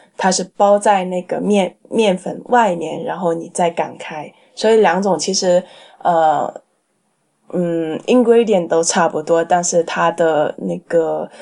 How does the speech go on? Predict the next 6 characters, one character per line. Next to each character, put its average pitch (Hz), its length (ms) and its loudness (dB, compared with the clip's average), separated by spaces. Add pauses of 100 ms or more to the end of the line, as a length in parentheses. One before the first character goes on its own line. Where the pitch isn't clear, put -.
(360)
呃， 156 280 0
做 240 300 2
法 160 240 -8
就 165 160 -4
是 165 380 0 (180)
反， - 380 -4